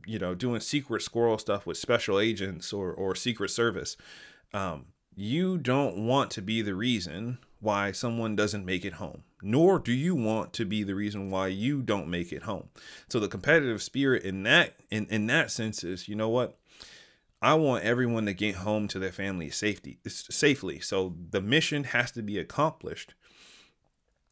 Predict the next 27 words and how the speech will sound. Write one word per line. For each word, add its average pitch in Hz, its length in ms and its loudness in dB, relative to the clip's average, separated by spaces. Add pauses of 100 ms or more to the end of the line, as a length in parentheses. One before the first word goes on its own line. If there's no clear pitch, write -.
(120)
with 113 180 2
this 113 140 4
idea 110 300 6
of 92 120 0
risk 120 220 2
management 104 520 -2
that 90 220 0
people 170 280 0
are 95 100 6
not 98 200 0
indispensable. 92 640 -8 (640)
And 95 380 -2
I'm 147 260 6
willing 117 240 2
to 95 100 -6
do 117 200 0
what 107 160 2
it 82 100 -2
takes 120 420 2
to 98 120 -8
make 107 220 0
sure 107 220 0
everybody 95 540 4
makes 90 340 -4
it 80 100 -8
home 80 300 -12
safe. - 400 -14